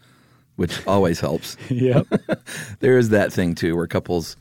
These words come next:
Speaker 1: uh, inadvertently, I guess, start to dress al-, or maybe very purposefully start to dress alike.
Speaker 2: Sure. I got no problems with that, baby.
Speaker 1: Uh, and then dog lookalikes we should finish with because,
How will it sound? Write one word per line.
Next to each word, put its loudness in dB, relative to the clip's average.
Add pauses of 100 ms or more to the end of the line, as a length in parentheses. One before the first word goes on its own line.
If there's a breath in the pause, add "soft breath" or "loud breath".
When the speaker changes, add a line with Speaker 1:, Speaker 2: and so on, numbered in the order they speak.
(640 soft breath)
Speaker 1:
uh, -4
inadvertently, 0
I -4
guess, -2
start -2
to -2
dress -4
al-, -2
or 4
maybe 2
very 2
purposefully -4
start -8
to -10
dress -10
alike. -6
Speaker 2:
Sure. -6 (140)
I 2
got 4
no 4
problems 2
with 0
that, -2
baby. -6 (180)
Speaker 1:
Uh, 6
and 4
then 4 (400)
dog 6
lookalikes 4
we 2
should -2
finish 2
with 2
because, 0